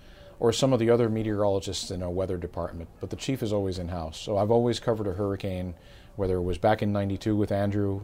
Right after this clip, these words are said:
when I was working for Univision at Channel twenty-three, um, uh, or the oh four and oh five storms when I was with Telemundo,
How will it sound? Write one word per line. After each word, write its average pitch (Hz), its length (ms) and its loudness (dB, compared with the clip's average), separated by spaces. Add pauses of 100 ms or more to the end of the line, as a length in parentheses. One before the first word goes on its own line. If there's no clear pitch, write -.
when 92 160 -6
I - 20 -4
was 87 140 -4
working 95 220 -4
for 87 100 -8
Univision 95 560 -2
at 85 60 -8
Channel 92 200 -6
twenty-three, 104 580 0 (600)
um, 87 680 0 (240)
uh, 87 320 -4
or 92 240 -2
the 90 140 0
oh 107 100 8
four 107 300 2
and 98 80 0
oh 98 80 -2
five 110 340 0
storms 104 420 -2
when 95 140 -4
I 92 60 -2
was 95 180 -2
with 90 120 -10
Telemundo, 104 680 2